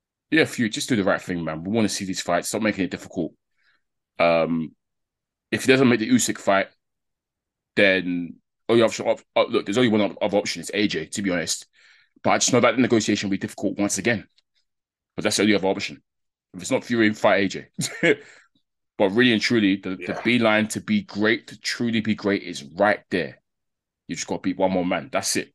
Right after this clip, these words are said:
Speaker 1: One guy. <laughs> That's what you gotta do. Hey.
Speaker 2: Yeah.
Speaker 1: Shout out to,
Speaker 2: I still
Speaker 1: shout out to Alexander Usyk, man.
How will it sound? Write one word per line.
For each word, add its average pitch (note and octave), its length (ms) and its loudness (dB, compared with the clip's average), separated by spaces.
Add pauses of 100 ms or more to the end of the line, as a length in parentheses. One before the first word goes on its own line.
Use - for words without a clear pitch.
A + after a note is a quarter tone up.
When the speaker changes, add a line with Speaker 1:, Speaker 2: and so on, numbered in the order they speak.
(160)
Speaker 1:
One A2+ 240 0
guy. G#2 240 2 (120)
<laughs> - 120 -20
That's B2 180 0
what D3+ 60 -2
you C#3 60 2
gotta C3 140 4
do. C3+ 180 4 (1200)
Hey. - 260 -2 (200)
Speaker 2:
Yeah. E2 240 -10 (920)
Speaker 1:
Shout C#3 240 6
out C#3 80 2
to, B2+ 100 0
Speaker 2:
I - 40 4
still - 200 4
Speaker 1:
shout - 100 8
out - 60 4
to C#3 120 0
Alexander B2+ 420 4
Usyk, G#2 300 -6
man. E2 280 -12